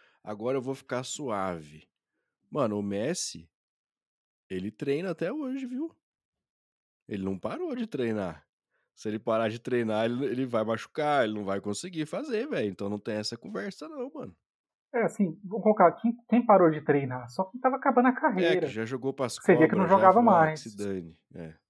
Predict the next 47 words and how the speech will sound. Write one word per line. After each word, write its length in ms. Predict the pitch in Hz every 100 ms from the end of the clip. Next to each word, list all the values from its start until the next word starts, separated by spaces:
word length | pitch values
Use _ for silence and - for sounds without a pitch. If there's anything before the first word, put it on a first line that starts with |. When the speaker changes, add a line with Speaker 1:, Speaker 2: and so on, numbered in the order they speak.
| _
Speaker 2:
Eu 100 | 196
lembro 300 | 247 254 226 - 190
os 100 | 175
últimos 340 | 185 185 175 135
dias 200 | 156 135
do 80 |
Romário 600 | 143 151 156 139 127 123 131
jogando. 580 | 135 139 139 131 131 120 - _
Ele 140 | - 185
nem 220 | 214 247
corria. 560 | - 277 208 156 196 160 - - - - -
Ele 120 | 160
ficava 360 | - - 180
lá 80 | 190
na 80 | 226
área 180 | 220 220
parado. 480 | 233 220 156 123 - -
É 80 | 220
claro 200 | 208 131
que 60 |
o 60 | 151
cara 180 | 170 170
ainda 140 | 202
fazia 240 | - 156 156
Speaker 1:
É. 60 |
Speaker 2:
gol. 340 | 113 185 143 - _ _ _ _ _ _ _ _ -
Mesmo 260 | 147 147
assim. 360 | 190 - 180 139 _ _ -
Mas 160 | 160 170
assim, 340 | 185 180 147 -
aí 140 | 160
o 80 | 185
cara 200 | 196 185
já 60 | 170
tava 160 | 170 147
com 40 |
a 40 | 143
carreira 340 | 139 156 190
ganha, 640 | 165 156 165 160 147 131
tava 160 | - 135
tudo 180 | 143 143
organizado 560 | 143 147 151 143 139
e 40 | 165
não 80 | 208
precisa 180 | 202
estudar 220 | 185 208 220
mais. 420 | 175 147 139